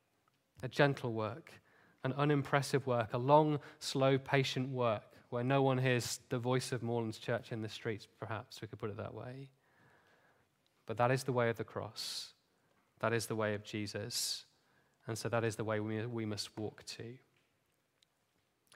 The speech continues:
But the second implication, final one I want to address to all of us.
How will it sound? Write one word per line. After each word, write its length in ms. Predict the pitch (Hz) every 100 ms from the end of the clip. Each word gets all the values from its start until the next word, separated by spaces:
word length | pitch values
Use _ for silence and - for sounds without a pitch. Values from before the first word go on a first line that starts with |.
| _ _ -
But 80 |
the 60 | 127
second 260 | - 165 151
implication, 500 | 127 139 127 - 120
final 300 | 135 131 120
one 100 | 117
I 40 |
want 180 | 117 117
to 60 |
address 220 | - 117 -
to 120 | -
all 120 | 110
of 100 | 104
us. 420 | 120 - - -